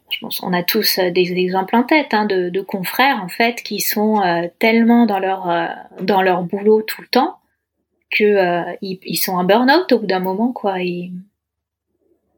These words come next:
Et c'est quelque chose qui me, ouais, ça me fait peur, en fait, parce que j'ai l'impression que, enfin, moi, je me représente les choses comme, euh, autant, euh, tu peux, euh, tu peux être passionné par ce que tu fais, mais je pense que si t'arrives à un moment à cette limite du burn-out et que tu exploses,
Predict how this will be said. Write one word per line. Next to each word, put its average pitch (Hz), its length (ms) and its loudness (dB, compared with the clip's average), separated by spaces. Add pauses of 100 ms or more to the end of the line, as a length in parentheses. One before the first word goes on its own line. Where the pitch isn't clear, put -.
(180)
Et 196 80 -2
c'est - 140 -6
quelque 180 180 -4
chose 226 220 -2
qui - 160 -8
me, 170 300 -4
ouais, 226 140 2
ça 220 160 -8
me 180 60 -6
fait 185 140 -6
peur, 277 240 4
en 214 80 -2
fait, 220 260 -2
parce 180 160 -8
que 185 200 -4
j'ai 190 120 0
l'impression 208 580 2
que, 180 240 0
enfin, 190 200 -2
moi, 220 140 2
je 214 80 0
me 180 60 -4
représente 196 460 -2
les 196 100 0
choses 233 320 2
comme, 175 280 0
euh, 165 160 0 (880)
autant, 220 640 2
euh, 180 220 2
tu - 180 -10 (100)
peux, 214 240 6
euh, 175 160 2 (920)
tu - 160 -16
peux 202 100 2
être 196 160 2
passionné 220 460 2
par 208 160 0
ce - 80 -10
que 208 80 2
tu 202 200 -8
fais, 285 260 2
mais 269 100 4
je 214 80 -2
pense 269 260 0
que - 100 -6
si - 160 -6
t'arrives 262 320 0
à 233 80 6
un 208 40 2
moment 220 260 4
à 226 100 4
cette 190 280 -4
limite 247 260 4
du 208 120 -4
burn-out 220 600 2
et 202 140 -4
que 208 100 -4
tu - 220 -8
exploses, 269 560 0